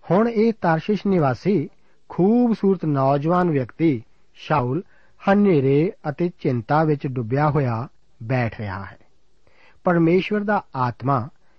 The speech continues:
ਇੱਕ ਹੋਰ ਮਨੁੱਖ, ਜਿਸ ਦਾ ਨਾਂ ਹਨਾਨੀਆ ਹੈ,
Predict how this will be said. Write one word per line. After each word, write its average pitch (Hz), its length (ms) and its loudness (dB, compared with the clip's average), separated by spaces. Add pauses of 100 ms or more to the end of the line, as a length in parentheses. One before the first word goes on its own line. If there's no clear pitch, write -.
(140)
ਇੱਕ 170 220 -2
ਹੋਰ 165 580 2
ਮਨੁੱਖ, 156 520 -2 (480)
ਜਿਸ 147 240 0
ਦਾ 160 200 2
ਨਾਂ 135 380 0 (300)
ਹਨਾਨੀਆ 139 580 2
ਹੈ, 135 280 -2